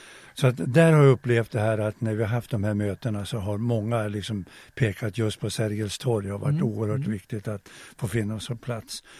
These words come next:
Speaker 2: Ja.
Speaker 1: Men jag har också upplevt det andra i klubblag,
Speaker 2: Mm.
Speaker 1: när man är lite mätt, när man har vunnit. Man tar inte de här extra stegen,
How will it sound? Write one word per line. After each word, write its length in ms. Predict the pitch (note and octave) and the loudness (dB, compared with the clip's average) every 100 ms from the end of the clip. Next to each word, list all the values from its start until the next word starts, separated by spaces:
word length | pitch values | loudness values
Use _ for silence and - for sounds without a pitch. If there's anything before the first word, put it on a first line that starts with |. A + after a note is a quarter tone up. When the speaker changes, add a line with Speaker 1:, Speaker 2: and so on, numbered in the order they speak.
| - | -12
Speaker 2:
Ja. 200 | B2 D3+ | -10 -4
Speaker 1:
Men 120 | - C3 | 6 8
jag 80 | |
har 60 | C3+ | 8
också 200 | A#2 F3 | 6 4
upplevt 380 | C#3+ C#3 B2 A#2 | 4 6 4 4
det 120 | C3 | 2
andra 240 | G#2+ B2+ | 2 2
i 60 | C3+ | 2
klubblag, 680 | - A#2+ G#2 B2 D3+ G2 G2+ | 2 0 2 0 0 -2 -8
Speaker 2:
Mm. 460 | G2 - - B2 | -14 -18 -12 0
Speaker 1:
när 120 | B2 A#2+ | 4 4
man 220 | A2+ A#2 | 4 4
är 100 | A#2+ | 2
lite 400 | A#2 G#2 - A#2 | 2 0 0 2
mätt, 600 | A2 C#3 - _ - - | 4 4 2 _ -16 -10
när 180 | B2 A2+ | -4 -2
man 140 | A2 A2 | 0 -2
har 100 | A2 | -2
vunnit. 480 | G#2+ G#2 G#2 G#2 - - - - | 0 0 -2 -4 -8 -20 -16 0
Man 180 | B2 A2+ - - | 0 0 -4 -6
tar 260 | - C3+ B2 | 0 4 4
inte 180 | A#2 B2 | 2 2
de 140 | A#2 | 2
här 100 | A#2+ | 2
extra 500 | A3+ C#3 - - A#2+ | 0 -2 -2 0 0
stegen, 680 | - C#3 C3+ C3 C#3 C#3 | 2 6 6 8 8 6